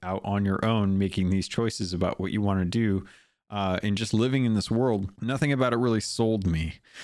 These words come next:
Um, not in the same way that I was sold with, like, Halo Infinite, where I knew what I was getting. I was getting a story. It was gonna have a narrative. It was going to have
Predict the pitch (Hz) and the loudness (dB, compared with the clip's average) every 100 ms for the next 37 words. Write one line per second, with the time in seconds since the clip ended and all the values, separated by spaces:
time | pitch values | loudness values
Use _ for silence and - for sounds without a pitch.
0 | - - - 95 92 92 113 131 151 139 | -18 -14 -4 -2 0 -2 -2 -2 0 0
1 | 131 123 117 107 104 98 101 95 - 101 | 0 2 2 2 2 4 2 0 0 0
2 | 101 92 82 90 87 - 107 101 104 90 | 2 0 0 -2 -2 -2 0 0 0 0
3 | 87 85 92 90 87 - 95 107 147 139 | -2 0 0 0 0 -4 -4 -2 2 2
4 | 110 98 92 78 - - 87 87 85 82 | 2 0 -2 -4 -8 -10 -8 -4 -2 -2
5 | - 101 110 101 104 92 95 110 - 90 | -4 -2 -2 0 0 2 0 -2 -4 -4
6 | 87 - 101 90 110 110 92 87 87 87 | -4 -2 -2 0 0 0 2 2 0 -2
7 | - - 90 - 107 107 104 - 104 98 | -6 -6 -6 -4 -2 0 0 0 0 0
8 | 95 | -2